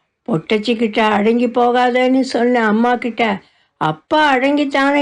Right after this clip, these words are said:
இருக்காருன்னு நான் யோசிக்கவே இல்லையே" என்று நொந்து கொண்டு முதல் மாத்திரையை வாயில் போட்டு தண்ணீர் குடித்தான்.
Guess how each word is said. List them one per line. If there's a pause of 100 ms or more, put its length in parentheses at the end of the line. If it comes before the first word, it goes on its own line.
இருக்காருன்னு
நான்
யோசிக்கவே
இல்லையே" (420)
என்று
நொந்து
கொண்டு
முதல் (100)
மாத்திரையை (260)
வாயில்
போட்டு
தண்ணீர்
குடித்தான்.